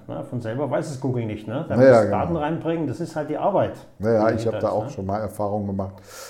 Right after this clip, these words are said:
Speaker 2: Wir haben mal einen Händler hier in unserer Future City Langenfeld,
Speaker 1: Ah,
Speaker 2: da in,
Speaker 1: okay.
Speaker 2: damals der erste kleine inhabergeführte Laden ist in, äh, Local Inventory Ads reingekommen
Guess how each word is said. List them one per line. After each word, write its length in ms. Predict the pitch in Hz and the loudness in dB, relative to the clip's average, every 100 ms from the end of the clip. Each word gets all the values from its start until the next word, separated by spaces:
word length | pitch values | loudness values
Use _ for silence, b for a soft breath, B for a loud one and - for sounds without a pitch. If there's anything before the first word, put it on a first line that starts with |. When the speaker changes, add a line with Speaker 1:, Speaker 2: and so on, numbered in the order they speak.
| B | B
Speaker 2:
Wir 60 | 110 | -4
haben 60 | 98 | -2
mal 140 | 90 | -2
einen 120 | 98 95 | -2 -2
Händler 300 | 95 104 92 | -2 -2 -2
hier 180 | 95 | 0
in 60 | 92 | -2
unserer 200 | 90 87 | -4 -8
Future 300 | - 101 107 | -10 -8 -6
City 260 | - 92 92 | -6 -6 -4
Langenfeld, 580 | 92 107 113 - 113 | -2 -2 -4 0 0
Speaker 1:
Ah, 40 | - | 2
Speaker 2:
da 120 | 107 | -2
in, 80 | 104 | 0
Speaker 1:
okay. 120 | 101 98 B B B | -2 -4 B B B
Speaker 2:
damals 340 | 101 104 101 - | -6 -4 -4 -4
der 120 | 113 | -2
erste 340 | 110 127 - | 0 0 -2
kleine 400 | - 110 117 113 110 | -4 0 0 2 0
inhabergeführte 720 | 110 113 107 104 - 104 95 | -2 -2 -2 -4 -6 -10 -6
Laden 320 | 98 104 101 | -2 -2 -4
ist 160 | 95 104 | -10 -10
in, 220 | 92 104 | -10 -10
äh, 240 | 107 98 | -12 -8
Local 260 | 101 101 104 | -6 -6 -4
Inventory 440 | 95 107 113 113 | -4 -4 -4 -2
Ads 200 | 107 - | -4 -4
reingekommen 600 | 92 104 98 101 104 104 | -4 -4 -4 -6 -6 -6